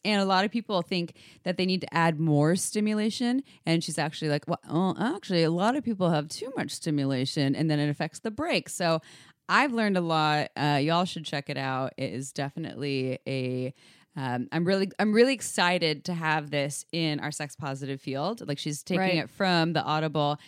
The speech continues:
Speaker 1: and the book into the podcast world, which is essentially, well, free for everyone because I think it's on all the apps as of now.
Speaker 2: It is. She also, she did a ted Talk back,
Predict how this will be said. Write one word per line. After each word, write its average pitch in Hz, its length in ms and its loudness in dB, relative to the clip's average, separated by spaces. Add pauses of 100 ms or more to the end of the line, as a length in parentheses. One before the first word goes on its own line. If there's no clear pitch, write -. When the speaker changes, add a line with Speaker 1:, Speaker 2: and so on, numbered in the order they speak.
(160)
Speaker 1:
and 240 280 2
the 202 40 4
book 170 400 2
into 170 260 -4
the 165 80 -4
podcast 185 460 -2
world, 160 200 0
which 175 140 2
is 180 140 -2 (340)
essentially, 185 500 0
well, 147 300 2 (200)
free 233 220 2
for - 100 0
everyone 156 260 2
because 156 220 0
I 165 40 -2
think 294 160 0
it's 427 100 -2
on 135 140 2
all 139 120 2
the 123 100 -2
apps 175 440 -2
as 139 180 -4
of 131 100 -8
now. 156 260 0
Speaker 2:
It 294 140 2
is. 240 220 8
She - 220 4
also, 294 480 4 (120)
she 277 240 2
did 277 160 2
a 311 80 0
ted 214 320 -2
Talk 170 420 2
back, 160 440 2